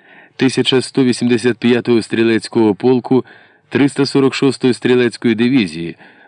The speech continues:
одної з тих, про які згадується в наказі Сталіна. Німці почали наступ п'ятнадцятого серпня, готувалися до нього цілий місяць, але наше командування чи то проспало, чи просто змаловажило це готування. Перед тим командир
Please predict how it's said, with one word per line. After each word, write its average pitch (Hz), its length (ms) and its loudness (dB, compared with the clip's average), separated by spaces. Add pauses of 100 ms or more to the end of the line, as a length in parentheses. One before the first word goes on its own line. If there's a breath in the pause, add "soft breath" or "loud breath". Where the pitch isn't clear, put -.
одної 107 360 2
з - 80 -10
тих, 139 420 -2
про 101 140 0
які 113 260 0
згадується 110 580 -2
в 101 60 -2
наказі 98 360 -2
Сталіна. 92 520 -6 (640 loud breath)
Німці 143 360 0
почали 156 380 0
наступ 156 360 -2
п'ятнадцятого 143 640 0
серпня, 117 640 -4
готувалися 104 640 -2
до 107 100 0
нього 113 240 2
цілий 117 340 0
місяць, 127 460 -2
але 90 200 -6
наше 107 320 -2
командування 117 720 0 (360 loud breath)
чи - 140 -8
то 147 200 2
проспало, 123 720 -2
чи - 160 -8
просто 131 520 0 (200 loud breath)
змаловажило 117 880 0
це 113 240 -2
готування. 104 640 0 (420 soft breath)
Перед 92 240 -2
тим 113 340 0 (440 soft breath)
командир 101 680 0